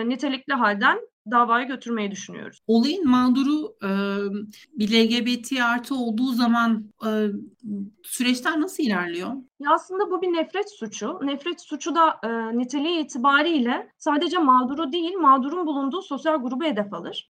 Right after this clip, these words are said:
Speaker 1: E, burada sanık şunu bilir nefret suçlarında. Hem o sosyal gruba karşı bir ön yargı sahikiyle hareket eder, hem de o sosyal grubun korunmasız olduğunu bilir.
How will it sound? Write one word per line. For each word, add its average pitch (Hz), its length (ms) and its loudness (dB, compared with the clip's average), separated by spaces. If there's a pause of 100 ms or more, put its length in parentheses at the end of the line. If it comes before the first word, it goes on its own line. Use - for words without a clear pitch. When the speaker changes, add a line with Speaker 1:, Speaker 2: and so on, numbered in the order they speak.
Speaker 1:
E, 233 40 2 (760)
burada 320 560 0
sanık 349 340 -2
şunu 330 320 -4
bilir 302 260 -2
nefret 208 320 -4
suçlarında. 196 720 -4
Hem 277 120 2
o 311 80 -2
sosyal 302 440 0
gruba 277 260 -2
karşı 240 340 0
bir 233 100 -2
ön 233 140 0
yargı 247 340 2
sahikiyle 214 520 -2
hareket 196 360 -4
eder, 185 220 -4 (260)
hem 330 220 6
de 359 220 -2
o 320 80 0
sosyal 320 460 2
grubun 262 340 -2 (180)
korunmasız 285 520 -2
olduğunu 190 480 -4
bilir. - 420 -12